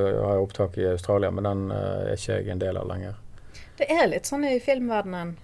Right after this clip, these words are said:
Speaker 2: at, eh, ting endrer seg fort, og jeg husker du sa det en gang før at, eh, du har lært å ikke ta noe for gitt.
Speaker 1: Ja. Nei, det, selv nå med den her,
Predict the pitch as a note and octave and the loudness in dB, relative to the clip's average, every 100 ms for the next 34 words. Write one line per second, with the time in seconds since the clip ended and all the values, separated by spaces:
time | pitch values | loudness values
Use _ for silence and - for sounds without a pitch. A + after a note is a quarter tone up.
0 | - G3 - - G3 F#3+ F3 - - A#3 | -10 -10 -10 -8 -2 -2 -2 -8 -6 0
1 | G3+ E3+ F3 F#3+ F#3+ D#3+ F3 E3 - - | 0 0 -2 -2 0 -2 -2 -6 -8 -14
2 | - E3 D#3+ C#3+ - - - G3 G3 A3 | -4 0 0 -2 -6 -8 -6 -4 0 0
3 | F#3 A3 G3+ F3+ F#3 F3+ - G3 D3+ D3+ | 2 2 2 2 -2 -6 -2 -2 -2 -6
4 | - D3 C#3 D3+ - - - - - - | -10 -12 -10 -14 -16 -18 -20 -20 -20 -20
5 | - - - G3 F#3 G#3+ F3+ F3 E3 F3+ | -20 -20 -10 0 4 4 2 -4 -4 -2
6 | F#3 D3+ - F3 D#3 B2+ - - - - | -2 -2 -6 -4 -4 -6 -10 -18 -18 -8
7 | - A2 A2 A2 - - - - B2 B2 | 4 6 6 0 -12 -20 -8 4 8 10
8 | B2 A#2+ A2 A2 - - - - D3 C3 | 10 10 6 0 -14 -16 -8 10 10 12
9 | C3 B2 A2 A2 A#2 A#2 A#2 | 10 6 6 6 6 6 6